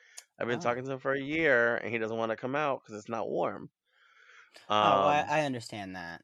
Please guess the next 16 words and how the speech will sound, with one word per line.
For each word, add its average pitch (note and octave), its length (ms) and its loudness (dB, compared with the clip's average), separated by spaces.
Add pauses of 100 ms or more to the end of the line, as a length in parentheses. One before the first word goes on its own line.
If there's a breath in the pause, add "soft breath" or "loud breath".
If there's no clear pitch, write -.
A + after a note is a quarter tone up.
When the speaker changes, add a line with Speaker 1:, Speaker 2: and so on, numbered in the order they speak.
(120)
Speaker 2:
As B2 180 -6
a B2+ 80 -6
fellow B2+ 320 -2
little A2+ 260 -6
person, G#2+ 560 -10
Speaker 1:
Little C3+ 240 2
Speaker 2:
I B2 60 -2
Speaker 1:
person, G2 440 -2
Speaker 2:
don't, - 0 -
Speaker 1:
right. C3+ 320 0
Speaker 2:
no, A2+ 300 -6
it's B2 260 -8
cold. D3+ 600 2
It's C3 220 -6
cold. E3 340 8
I, C#3+ 100 4